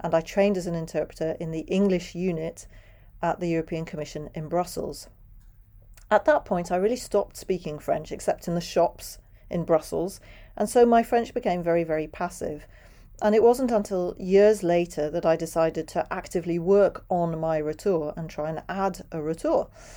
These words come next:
which I did in, I think it must have been twenty fourteen, when I was on a temporary contract with,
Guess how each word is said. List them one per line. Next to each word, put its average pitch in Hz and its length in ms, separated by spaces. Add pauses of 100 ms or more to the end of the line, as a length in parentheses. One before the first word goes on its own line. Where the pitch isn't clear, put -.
(200)
which 285 240
I 311 140
did 285 440
in, 254 460 (160)
I 208 80
think 214 160
it 233 100
must 202 180
have 185 80
been 190 180
twenty 185 500 (260)
fourteen, 175 920 (460)
when 185 180
I 180 120
was 185 120
on 180 140
a 170 60
temporary 175 480
contract 165 600
with, 165 400